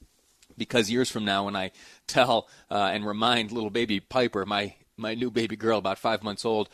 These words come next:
uh, when I tell her about, uh, this chunk of life, her first little months on this planet, I want to tell her about how great, uh, and resilient, uh, her neighbors were.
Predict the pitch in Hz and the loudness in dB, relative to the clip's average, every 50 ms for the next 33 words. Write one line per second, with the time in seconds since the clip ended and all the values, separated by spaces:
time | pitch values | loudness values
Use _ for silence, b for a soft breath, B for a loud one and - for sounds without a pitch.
0 | B B B B 104 104 98 113 120 127 131 143 147 147 - 151 135 127 123 117 | B B B B 2 2 2 2 2 2 2 2 2 0 0 2 4 4 4 2
1 | 120 123 110 107 104 95 95 110 104 104 101 98 95 - - b b b b 104 | 2 0 0 0 0 -2 0 0 2 2 2 0 -2 -4 -14 b b b b -4
2 | 101 98 95 110 123 - - - - 123 107 101 - 95 95 98 95 95 95 - | -4 -2 -2 -4 -4 -4 -4 -6 -4 -4 -4 -4 -4 -4 -2 -2 -2 -2 -4 -8
3 | _ _ _ _ _ _ _ _ _ _ _ - 127 127 120 113 107 - - - | _ _ _ _ _ _ _ _ _ _ _ 0 2 4 4 4 2 0 -2 -2
4 | 117 117 - - - 113 101 98 107 107 107 104 - - - B B B B B | -2 -2 -2 -4 -6 -6 -4 -2 0 0 0 0 -2 -10 -14 B B B B B
5 | 107 107 101 101 104 104 - - - 110 107 104 101 104 101 - B B B B | -4 -4 -2 -2 -4 -4 -6 -6 -6 -4 -2 -2 -2 -2 -4 -6 B B B B
6 | B 110 123 135 135 117 - - 139 123 120 110 104 98 92 95 104 98 95 95 | B 0 2 2 0 -2 -4 -2 -2 -2 0 -2 -2 -4 -4 -4 -4 -4 -4 -4
7 | - - 110 104 98 98 92 85 85 101 107 117 117 117 117 107 - - B B | -6 -4 -2 0 0 0 -2 -4 -4 0 2 4 4 4 2 0 -4 -10 B B
8 | B B B 95 95 95 95 98 - - 104 104 104 98 98 95 87 87 90 110 | B B B -6 -4 -2 -2 -2 -2 -4 -6 -6 -6 -4 -6 -6 -6 -6 -2 2
9 | 113 113 110 104 101 98 92 87 - - b b b b 98 92 92 92 107 104 | 2 4 4 2 0 -2 -4 -6 -10 -16 b b b b -2 -2 0 0 0 -2
10 | 101 104 107 104 98 95 92 90 85 - 95 95 92 87 82 82 | 0 -2 -4 -4 -4 -4 -4 -6 -6 -4 -4 -2 -2 -2 -4 -6